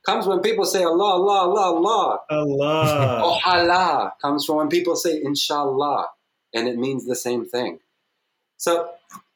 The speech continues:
Speaker 1: sometimes, though, people don't want to identify or give credit where it's due, which is why this history is omitted or whitewashed.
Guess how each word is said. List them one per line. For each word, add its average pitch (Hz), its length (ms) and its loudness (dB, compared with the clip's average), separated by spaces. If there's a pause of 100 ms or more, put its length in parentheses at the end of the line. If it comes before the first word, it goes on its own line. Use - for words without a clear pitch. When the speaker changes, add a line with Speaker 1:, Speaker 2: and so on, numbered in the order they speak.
(140)
Speaker 1:
sometimes, 214 460 -2
though, 151 280 0
people 170 200 -2
don't 170 200 0
want 190 200 0
to 165 120 0
identify 131 580 -2
or 104 160 0
give 139 220 -6
credit 143 340 -4
where 117 160 0
it's 101 180 -4
due, 123 460 -4 (320)
which 120 160 -4
is 120 140 -6
why 127 420 0 (380)
this 143 220 -2
history 131 360 -4
is 101 180 -4
omitted 98 560 -2 (280)
or 98 180 0
whitewashed. - 800 -8